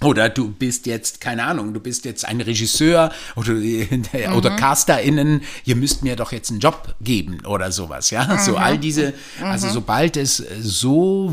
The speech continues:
Speaker 1: wird, merke ich, das ist, äh, ein Dasein, was mir gar nicht gefällt.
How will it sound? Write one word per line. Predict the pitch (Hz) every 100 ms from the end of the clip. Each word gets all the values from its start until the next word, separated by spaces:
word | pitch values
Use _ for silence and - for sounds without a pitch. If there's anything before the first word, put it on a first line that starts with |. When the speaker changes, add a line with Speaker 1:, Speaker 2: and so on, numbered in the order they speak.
| 135
Speaker 1:
wird, | 190 247 269 - - - - _ - - - _ _
merke | 113 127 143 147 135
ich, | 139 151 - - -
das | 143 -
ist, | - 135 - - -
äh, | 127 131 -
ein | 120 120 113 110
Dasein, | 104 104 143 170 151 139 143 151 131
was | 110 120 131 - - - - -
mir | 113 123 110
gar | - 87
nicht | - -
gefällt. | - - - - -